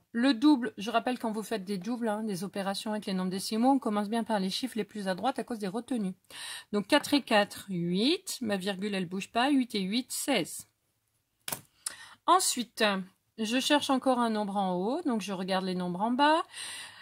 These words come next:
Euh, si je pars du vingt pour aller au cinq, je peux faire diviser, euh, ici par quatre.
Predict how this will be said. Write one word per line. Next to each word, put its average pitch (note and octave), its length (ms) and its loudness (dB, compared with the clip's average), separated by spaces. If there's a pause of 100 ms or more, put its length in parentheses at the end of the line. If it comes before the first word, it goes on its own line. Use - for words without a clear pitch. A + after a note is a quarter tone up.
(120)
Euh, B3 360 6
si D#4 180 2
je - 80 -2
pars D#4+ 180 6
du D4 140 8
vingt D#4+ 260 6
pour D#4+ 140 4
aller C#4+ 140 8
au D4 100 6
cinq, A3 480 2
je - 80 -14
peux G#3 120 -8
faire B3+ 220 2
diviser, G#3+ 560 -2 (220)
euh, G#3+ 420 4
ici A#3 320 2
par - 240 0
quatre. - 380 -8